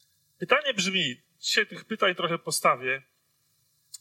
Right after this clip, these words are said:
Pytanie brzmi, jak odbieramy te słowa? Czy one są dla nas zachętą w ogóle jakąś? Czy wolelibyśmy usłyszeć coś innego o sobie,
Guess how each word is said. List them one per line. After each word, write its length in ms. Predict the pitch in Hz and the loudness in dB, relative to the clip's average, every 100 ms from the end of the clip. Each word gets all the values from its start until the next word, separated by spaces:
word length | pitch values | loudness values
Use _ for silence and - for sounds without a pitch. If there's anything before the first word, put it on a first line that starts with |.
| _ | _
Pytanie 380 | - 165 196 185 | -2 0 0 0
brzmi, 340 | 143 170 175 | -2 -2 -2
jak 240 | 180 - 254 | 0 0 -2
odbieramy 540 | 190 180 196 202 165 | -2 -2 -2 -2 -4
te 120 | 170 | -2
słowa? 540 | - 175 156 131 - - _ _ _ _ _ _ _ _ _ _ _ _ | 0 2 2 0 -6 -14 _ _ _ _ _ _ _ _ _ _ _ _
Czy 200 | - - | -2 2
one 260 | 185 269 247 | 2 2 2
są 220 | - 220 | 0 0
dla 180 | 202 214 | 0 0
nas 200 | 202 165 | 0 0
zachętą 640 | 180 - 208 180 143 127 | 0 2 2 0 -4 -6
w 80 | 127 | -2
ogóle 440 | 147 127 123 - _ | -2 -2 -6 -8 _
jakąś? 720 | 151 139 - 131 - - - _ _ _ _ _ _ _ _ _ _ _ _ - | 2 2 2 -6 -4 -12 -12 _ _ _ _ _ _ _ _ _ _ _ _ -2
Czy 140 | 180 | 0
wolelibyśmy 640 | 160 190 262 254 247 - 226 | 4 2 2 0 0 0 -2
usłyszeć 520 | 196 233 247 233 - | -2 0 2 2 2
coś 260 | 226 - | 0 0
innego 460 | 220 226 247 175 127 | -2 0 2 2 0
o 60 | 123 | 0
sobie, 500 | - 151 123 110 | 0 -2 -4 -12